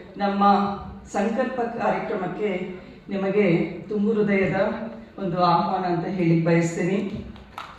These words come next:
ಮತ್ತು ನಮ್ಮ ಈ ಕಾರ್ಯಕ್ರಮದಲ್ಲಿ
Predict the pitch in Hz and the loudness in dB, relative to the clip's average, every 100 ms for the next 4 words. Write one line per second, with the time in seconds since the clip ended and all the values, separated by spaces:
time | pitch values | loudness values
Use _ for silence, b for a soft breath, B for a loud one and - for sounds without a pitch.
0 | - 208 208 247 202 202 - - - - | -8 -4 -2 2 2 0 -4 -8 -12 -12
1 | - - - - - - - - - - | -12 -12 -12 -14 -14 -14 -14 -14 -16 -16
2 | - 202 214 247 233 233 220 214 - 247 | -10 -4 -2 -2 -4 -4 0 0 0 -4
3 | 226 220 208 208 226 220 - | -4 -2 -2 -2 -4 -6 -10